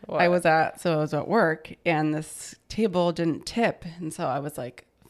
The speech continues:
Speaker 1: "Fuck that, like, I'm gonna go talk to them." Like, usually I'll approach it and be like, "Hey, just wanted to check how the service was," all that stuff.
Speaker 2: Mm-hmm.
Speaker 1: So they, like, left, they paid, and they, the bill was one,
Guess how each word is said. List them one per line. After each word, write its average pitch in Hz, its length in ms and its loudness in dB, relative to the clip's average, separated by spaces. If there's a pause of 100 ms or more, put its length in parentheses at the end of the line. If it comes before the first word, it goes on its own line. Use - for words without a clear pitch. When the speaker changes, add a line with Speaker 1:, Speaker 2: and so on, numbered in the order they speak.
(160)
Speaker 1:
"Fuck - 280 -10
that, - 240 -6
like, 151 120 -6
I'm 143 80 -8
gonna 139 220 -8
go - 100 -8
talk 185 280 -4
to - 80 -12
them." 156 220 0 (400)
Like, 233 160 -4
usually 254 300 2
I'll 185 120 4
approach 160 360 -2
it 139 80 -2
and 147 100 -2
be 147 60 -6
like, 147 200 -4
"Hey, 269 160 -4
just 233 120 -10
wanted 180 220 0
to 180 60 -10
check - 180 -8
how 160 120 -6
the 156 100 -6
service 202 400 -6
was," 165 280 0
all 165 180 -2
that - 220 -6
stuff. - 240 -8 (160)
Speaker 2:
Mm-hmm. 156 220 -16 (2000)
Speaker 1:
So 170 680 6
they, 196 220 2
like, 226 200 2
left, 175 600 0
they 202 120 0
paid, 233 680 0 (500)
and 190 120 -4
they, 180 240 -2 (100)
the 185 140 2
bill 185 240 2
was 220 340 0
one, 160 680 -2